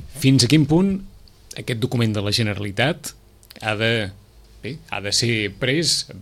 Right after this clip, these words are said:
per executar-ho ja directament o, o, o no?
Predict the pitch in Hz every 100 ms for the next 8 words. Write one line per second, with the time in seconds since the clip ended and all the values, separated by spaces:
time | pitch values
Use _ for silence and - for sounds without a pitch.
0 | 98 - 104 110 120 127 123 127 117 117
1 | 104 107 101 117 156 202 196 117 107 101
2 | 117 110 101 101 131 113